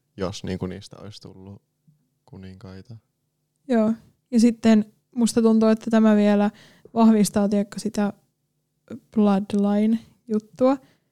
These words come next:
Speaker 2: että se Suomen kuninkaallinen, se Suomen kuningas
Speaker 1: Mm.
Speaker 2: haluttiin ulkomailta.
Speaker 1: Mm. Eikö se ollut joku saksalainen?
Speaker 2: Joo, että se olisi ollut myös semmonen,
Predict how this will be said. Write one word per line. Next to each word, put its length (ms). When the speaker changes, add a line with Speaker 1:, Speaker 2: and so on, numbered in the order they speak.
Speaker 2:
että 140
se 80
Suomen 540
kuninkaallinen, 920
se 140
Suomen 380
kuningas 600
Speaker 1:
Mm. 80
Speaker 2:
haluttiin 480
ulkomailta. 880
Speaker 1:
Mm. 80
Eikö 160
se 80
ollut 100
joku 160
saksalainen? 720
Speaker 2:
Joo, 340
että 200
se 100
olisi 280
ollut 280
myös 240
semmonen, 520